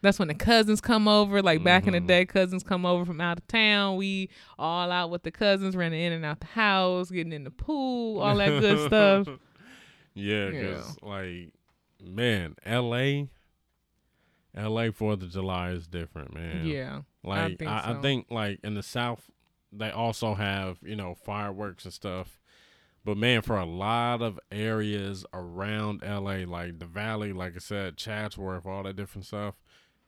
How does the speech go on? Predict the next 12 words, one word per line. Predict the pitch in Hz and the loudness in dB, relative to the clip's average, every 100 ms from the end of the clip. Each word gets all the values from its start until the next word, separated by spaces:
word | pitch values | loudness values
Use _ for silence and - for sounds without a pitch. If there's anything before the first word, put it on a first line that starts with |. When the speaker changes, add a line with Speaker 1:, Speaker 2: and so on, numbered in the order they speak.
| - | -20
Speaker 2:
n-, | - _ _ 110 | -20 _ _ -10
nobody | 110 117 143 147 143 131 | -4 2 4 4 4 2
can | 135 117 | 2 2
just | 110 104 | 2 2
do | 113 | 0
fireworks | - 110 104 98 98 87 | 2 0 -2 -2 -6 -8
th-, | 95 - _ _ | -14 -16 _ _
by | 123 117 120 | -8 -2 0
themselves. | 107 101 110 82 55 - - | 0 -2 -4 -6 -10 -16 -4
Speaker 1:
Mm-hmm. | 196 175 170 170 165 _ _ _ _ _ _ _ _ _ _ _ _ | -2 -2 -4 -8 -12 _ _ _ _ _ _ _ _ _ _ _ _
Speaker 2:
You | 139 135 | -6 -4
can't. | 160 175 123 | -2 -2 -2